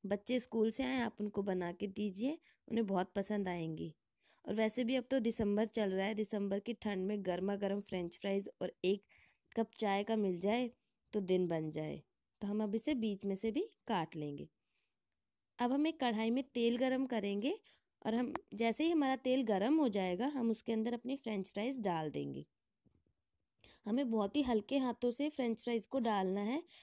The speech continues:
नहीं तो ये टूट जाएंगी। और इन्हें थोड़ा सा दूर दूर करके डालें ताकि ये आपस में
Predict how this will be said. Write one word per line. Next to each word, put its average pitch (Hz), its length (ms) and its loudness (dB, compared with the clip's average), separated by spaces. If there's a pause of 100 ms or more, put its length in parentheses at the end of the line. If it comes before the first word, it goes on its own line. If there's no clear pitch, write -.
(160)
नहीं 214 160 2
तो 254 120 0
ये 302 260 2
टूट 226 260 4
जाएंगी। 170 540 0 (320)
और 220 80 0
इन्हें 262 220 2
थोड़ा 262 180 0
सा 311 140 2
दूर 254 280 2
दूर 277 240 2
करके 254 300 0
डालें 226 280 0
ताकि 233 280 -4
ये 269 140 0
आपस 226 440 -2
में 339 180 2